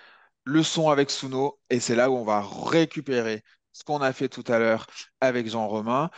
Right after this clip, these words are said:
pour voir un petit peu ce qu'on va faire. Donc, on a réfléchi au style musical qu'on voulait. On a créé les paroles avec, euh, Chat G P T. On va pouvoir, si on le souhaite, définir la durée de la vidéo, enfin du son, euh, euh, du son, euh, du son, euh, euh, final.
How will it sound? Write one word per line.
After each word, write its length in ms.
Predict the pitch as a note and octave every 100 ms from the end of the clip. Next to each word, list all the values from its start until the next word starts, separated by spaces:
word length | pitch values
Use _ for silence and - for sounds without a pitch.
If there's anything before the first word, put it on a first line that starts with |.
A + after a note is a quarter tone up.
| - _
pour 160 | - A2+
voir 180 | C#3 C3
un 60 |
petit 140 | A#2+ A#2+
peu 100 | C3+
ce 60 |
qu'on 100 | -
va 120 | A#2
faire. 180 | A2 F2+
Donc, 100 | G2
on 60 | G#2+
a 80 | G#2
réfléchi 560 | A2+ A2+ A#2+ A2+ -
au 80 | B2+
style 260 | A2 - A2
musical 460 | G#2+ G#2+ G2+ A2
qu'on 220 | G#2 G2+ G2
voulait. 500 | G#2+ A#2 C#3 E3+ G#3+ - _ -
On 100 | A3+
a 80 |
créé 420 | A3 - D3+ D#3 C#3
les 140 | B2+
paroles 500 | - A2+ A2 A#2 G#2+ - - _ -
avec, 480 | A#2 A2+ A2 - - - _ A2
euh, 200 | G2+ F#2+
Chat 240 | - B2
G 160 | A2 A2+
P 160 | A2+ A2
T. 240 | D#3+ F#3
On 60 | D3+
va 120 | A#2
pouvoir, 460 | - C#3+ B2+ C3
si 140 | - B2+
on 80 | A#2+
le 60 |
souhaite, 380 | - C#3 B2 - - - - -
définir 380 | B2+ - C3 A#2
la 120 | A2+
durée 320 | A2 A#2 B2
de 80 | A2
la 100 | A2
vidéo, 420 | G#2+ A2+ A2+ A#2+
enfin 160 | A2+ G2
du 100 | G2
son, 340 | - A2+ A2
euh, 140 | F2+ F2+ - - - _
euh, 160 | A#2 G#2
du 140 | G2
son, 380 | G#2 - A#2 A2+
euh, 180 | G2+ F#2+
du 140 | G2 G#2+
son, 400 | - A2+ A2 G#2
euh, 260 | G#2 G2+ G2 _ _ _ _ -
euh, 260 | G#2 G#2+ -
final. 580 | - A#2+ A#2 D3+ F#3